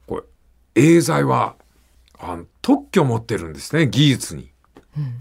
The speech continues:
Speaker 1: 薬の特許じゃなくて、技術の特許。
Speaker 2: あ、そこ違うのか。
Speaker 1: うん。
Speaker 2: はい。
Speaker 1: これが、低分子の化合物を作るエーザイの腕を持っておるという。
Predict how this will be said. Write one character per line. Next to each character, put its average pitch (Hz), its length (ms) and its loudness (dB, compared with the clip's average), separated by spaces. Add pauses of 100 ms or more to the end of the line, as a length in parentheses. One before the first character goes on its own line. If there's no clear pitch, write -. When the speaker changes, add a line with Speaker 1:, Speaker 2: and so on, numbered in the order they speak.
Speaker 1:
薬 190 260 2
の 175 100 2
特 139 200 0
許 120 100 -2
じ 95 60 -2
ゃ 85 40 -8
な 82 120 -8
く - 80 -20
て、 85 100 -8
技 226 200 2
術 175 260 -2
の 110 80 0
特 202 60 -2
許。 170 60 -2
Speaker 2:
あ、 160 60 -10
そ - 120 -10
こ 117 100 2
違 - 220 -6 (200)
う - 20 -6
の 135 120 -12
か。 - 160 -18
Speaker 1:
う 143 80 2
ん。 104 80 -2
Speaker 2:
は 175 160 -8
い。 127 100 -12 (220)
Speaker 1:
こ 165 100 2
れ 165 80 6
が、 127 160 -2 (300)
低 254 320 4
分 247 280 0
子 - 140 -4
の 151 140 2
化 131 240 -4
合 185 240 6
物 143 320 -2
を 120 140 0
作 - 280 -2
る 165 240 2
エ 139 200 4
ー - 20 0
ザ 127 220 0
イ 123 40 -4
の 107 180 -4
腕 117 360 -2 (220)
を 208 260 0 (160)
持 139 140 0
っ - 80 -4
て - 160 -8
お 76 100 -8
る - 80 -20
と 71 100 -20
い - 40 -20
う。 - 80 -20